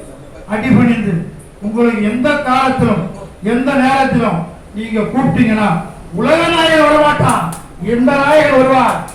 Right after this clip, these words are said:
இந்த நாயகன் உங்களுக்கு சேவை செய்வார்" என்று சொல்லி நாம் பிறக்கின்ற பொழுது சரித்திரமாக பிறந்திருந்தாலும், இறக்கின்ற தருவாயிலே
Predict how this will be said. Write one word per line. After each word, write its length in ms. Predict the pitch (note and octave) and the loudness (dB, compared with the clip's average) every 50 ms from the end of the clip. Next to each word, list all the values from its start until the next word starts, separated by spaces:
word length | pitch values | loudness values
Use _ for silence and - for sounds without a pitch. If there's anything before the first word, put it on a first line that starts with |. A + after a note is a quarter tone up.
| - - - | -16 -14 -10
இந்த 240 | A#3+ C4 C4 D4+ D4+ | -8 -4 -2 0 2
நாயகன் 340 | D4+ D#4 E4 E4+ E4+ D#4 D4+ | 2 2 2 4 4 2 2
உங்களுக்கு 260 | D4 C4 - - D4+ | 0 -2 -2 0 2
சேவை 220 | E4+ E4+ E4 E4 | 2 2 2 0
செய்வார்" 340 | E4+ - C#4 C#4 C4 A#3+ - - - - - - - - G#3 | -2 -6 -6 -4 -4 -4 -4 -6 -8 -10 -12 -14 -10 -6 -6
என்று 260 | A#3+ A#3 A#3 A#3 - | -4 -4 -2 -2 0
சொல்லி 280 | - B3+ - C4+ C4 A#3+ - - - - - - - - - - - - - - - - - - - | 0 0 0 0 -2 -4 -6 -6 -8 -12 -12 -14 -14 -14 -14 -16 -16 -14 -16 -16 -16 -16 -18 -12 -10
நாம் 260 | E3+ G3+ G#3 G3 E3+ D#3+ | -8 -6 -6 -6 -4 -4
பிறக்கின்ற 420 | - B3+ C4+ C4+ C4 B3+ B3 A#3+ | -4 -4 -4 -4 -4 -4 -2 -2
பொழுது 520 | A#3+ A#3+ C4 C#4+ C#4 - A#3+ F3 E3 - - - - - - - | -2 -2 -2 -2 -4 -4 -6 -6 -8 -10 -14 -16 -18 -18 -12 -8
சரித்திரமாக 540 | G#3 A#3 D#4 D4+ D4 D#4 D4+ D4+ D4+ D4 C#4+ | -6 -6 -4 -4 -2 0 2 2 4 4 2
பிறந்திருந்தாலும், 760 | C#4+ C4+ B3+ C4 B3+ A#3+ A#3+ A3+ G#3+ A3 G#3 G3+ F3+ E3 E3 E3 - - - - - - - - - E3 | 2 2 0 -2 -2 -2 -2 -4 -2 -2 -2 -2 -2 -4 -6 -10 -12 -16 -18 -18 -20 -20 -20 -18 -10 -4
இறக்கின்ற 440 | A3+ B3+ D4 D4+ D4 D4 C#4+ C4 B3+ | 0 2 2 2 2 -2 -4 -2 -2
தருவாயிலே 720 | A#3+ A#3+ B3 B3 C4 B3+ B3+ B3 A#3+ G#3+ G3+ F3+ E3 D#3+ | -2 0 0 2 2 4 4 2 2 0 -2 -4 -4 -6